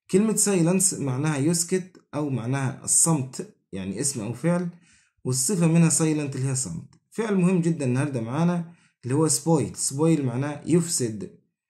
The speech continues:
طيب ستريكت معناها حازم أو صارم، ستريكتلي معناها بحزم أو بشكل صارم، والناون بتاعهم اللي هو ستريكتنس اللي هو معناها الحزم أو الصرامة. طيب تعالوا نبص بقى على الديفينيشنز، التعريفات عندنا.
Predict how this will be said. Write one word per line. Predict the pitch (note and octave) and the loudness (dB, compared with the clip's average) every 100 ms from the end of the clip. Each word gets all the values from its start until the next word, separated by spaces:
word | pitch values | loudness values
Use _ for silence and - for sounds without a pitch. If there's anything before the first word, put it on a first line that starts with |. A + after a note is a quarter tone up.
| _ _ _ - | _ _ _ -12
طيب | A#2 G2+ - | -8 -8 -6
ستريكت | - E3 F3 G3+ - | -2 2 2 0 -4
معناها | D3 C3 D#3 C#3+ | -4 -2 -2 -2
حازم | C3+ E3+ D#3 D3 | 0 0 0 -2
أو | C3 | -2
صارم، | B2+ B2 G2 G2 | -2 -2 -6 -10
ستريكتلي | - - D#3 D#3+ F3 G#3 F#3+ | -12 -4 -4 -2 -2 -2 -2
معناها | A#2 B2 | -4 -4
بحزم | A#2+ - D3+ C#3 A2 | -6 -6 -4 -2 -4
أو | G2+ A2+ | -6 -8
بشكل | B2+ D#3 C3+ C3+ | -8 -6 -4 -2
صارم، | D#3 D#3+ E3 D#3+ - _ _ _ - | 0 2 2 0 -4 _ _ _ 2
والناون | E3+ F3 F#3+ D3+ | 4 6 4 2
بتاعهم | C3 C3 D#3 - B2+ | 0 -2 -4 -4 -2
اللي | B2+ | -2
هو | C#3 C3 | 0 -2
ستريكتنس | C3 D3 E3 - D#3+ E3 - | -2 -4 -6 -2 0 0 -2
اللي | A2 B2+ | -4 -2
هو | B2+ | -2
معناها | A#2 B2+ | -2 -6
الحزم | A#2 - C#3+ A#2 - | -6 -6 -6 -6 -8
أو | C#3 C3 B2+ | -6 -4 -4
الصرامة. | - - A2 E2 C2+ - _ _ _ _ _ | -2 0 0 -4 -10 -16 _ _ _ _ _
طيب | B2+ F#2+ | -8 -8
تعالوا | - B2+ F3 F3 | -4 2 4 4
نبص | D#3 F3+ D3 | 2 0 0
بقى | D#3+ D#3 | -2 0
على | C3+ D3 C#3+ G2 | -2 -2 -2 -4
الديفينيشنز، | A#2 A#2 E3 E3 F3 F#3 E3+ A2 | -4 -2 0 2 0 0 -2 -2
التعريفات | G#2+ A2 A#2 B2 E3 E3 | -6 -8 -8 -4 -4 -4
عندنا. | A#2+ A2+ C#3+ E3 E3 | -6 -4 0 0 -2